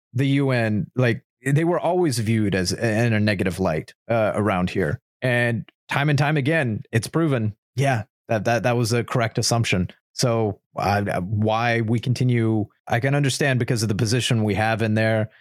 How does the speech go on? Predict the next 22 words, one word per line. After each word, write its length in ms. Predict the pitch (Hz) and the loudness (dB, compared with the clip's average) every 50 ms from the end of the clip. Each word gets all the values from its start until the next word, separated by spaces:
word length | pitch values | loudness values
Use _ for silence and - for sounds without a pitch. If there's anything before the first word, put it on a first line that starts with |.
| _ _ | _ _
It's 160 | - 110 - | -4 -4 -2
kind 180 | - 123 117 113 | 0 0 0 0
of 80 | 113 101 | 0 0
like 240 | 110 107 101 - | 0 -2 0 0
a, 420 | 107 98 95 95 92 90 92 87 - _ _ _ _ | 0 0 2 2 2 2 0 -2 -4 _ _ _ _
y-, 80 | 104 110 | -2 0
y-, 420 | 101 101 78 101 127 120 90 57 87 | 0 0 2 2 2 0 0 0 -2
y-, 200 | 113 113 85 87 110 | -2 0 0 0 0
you 80 | 110 | 2
know, 340 | 104 101 90 92 90 92 92 | 2 2 0 0 0 0 0
um, 560 | 95 92 92 95 92 90 90 85 87 104 110 - - - _ _ _ _ _ | 2 2 2 2 2 2 0 2 2 2 0 0 -2 -12 _ _ _ _ _
if 160 | 139 131 - | -4 -2 0
America 520 | 139 131 139 139 135 139 131 - 135 113 113 | 0 2 2 2 0 0 -2 -2 -2 -2 0
were 680 | 113 110 113 110 107 107 104 104 101 101 98 92 90 - _ _ _ - | 0 0 0 0 2 2 2 2 2 0 0 -2 -4 -8 _ _ _ -2
not 260 | 113 110 107 104 85 | 0 0 2 0 0
so 160 | - - 110 | 0 -2 -2
crazy, 640 | - - - 139 151 160 160 139 165 185 175 165 - _ _ _ | -4 -4 -4 -2 0 0 2 2 2 0 0 -2 -2 _ _ _
uh, 80 | 117 104 | -2 0
I 140 | 82 107 120 | 0 0 0
could 180 | 113 - 110 92 | 0 -2 -4 -2
say, 380 | - - 113 107 104 101 101 | -2 0 0 0 2 2 2
um, 420 | 98 95 92 90 90 85 87 95 | 2 2 0 0 0 0 -2 -2